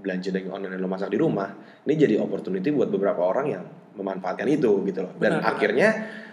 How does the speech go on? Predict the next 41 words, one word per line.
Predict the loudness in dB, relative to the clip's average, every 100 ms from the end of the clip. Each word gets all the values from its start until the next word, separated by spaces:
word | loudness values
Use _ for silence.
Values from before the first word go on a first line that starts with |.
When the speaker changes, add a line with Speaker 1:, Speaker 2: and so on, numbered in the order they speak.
| -20 -6
Speaker 1:
em, | 0 2 2 2
sama | 2 2 2
seperti | 2 0
yang | 0 0
kita | 2
udah | 4
ngomongin | 4 4 2
di | 0
podcast | -2 -2
sebelumnya | 2 2 2
nih, | -4 -12 -18 -14 -10
maraknya | -6 -4 -4 -2 0 0 -2 -6 -16 -20 -10
homemade | -4 0 0 -2 -6
F | -14 -6
and | -2
B | 0 0
gitu. | -2 -4
Speaker 2:
Benar. | -6 -6 -6 -6 -12 -10
Speaker 1:
Ya, | 0 0
akhirnya | 0 -2 2
yang | 2 2
bertahan | 2 0 0 2
ya |
memang | 2 2 0
yang | -4 -6
ingin | -6 -8 -8
memprofesionalisasikan | -8 -8 -6 -6 -6 -6 -6 -8 -8
bisnisnya, | -6 -6 -6 -6 -4 -4 -6 -8 -18 -20 -20 _ _ -16
yang | -12 -2
tidak | 0 0
bertahan | 0 0 2
ya | 2
memang | 2 0 0
yang | 0 -2
hanya | -4 -4
tren | -2 -4
sesaat | -4 -6 -8 -4
aja | -2 -2 -4
Speaker 2:
Hmm, | -6
Speaker 1:
gitu | -6 -6
loh. | -8